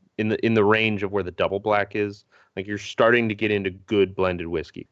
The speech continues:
If you've never had something from Compass Box, though,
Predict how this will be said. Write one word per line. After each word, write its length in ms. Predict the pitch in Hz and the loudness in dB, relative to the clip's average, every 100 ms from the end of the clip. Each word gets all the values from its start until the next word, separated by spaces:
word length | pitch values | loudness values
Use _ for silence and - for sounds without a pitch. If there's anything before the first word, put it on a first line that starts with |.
| _ - | _ -4
If 240 | 127 - | -4 -2
you've 180 | 135 113 | -2 0
never 340 | 110 123 160 | 0 0 2
had 320 | 127 117 110 113 | 0 2 0 -2
something 400 | 113 104 107 98 | -8 -6 -8 -10
from 200 | 85 80 | -12 -12
Compass 420 | - 175 - - | -4 -2 -2 -6
Box, 460 | - 85 82 - - | -6 -6 -8 -12 -4
though, 320 | 87 78 | -2 -2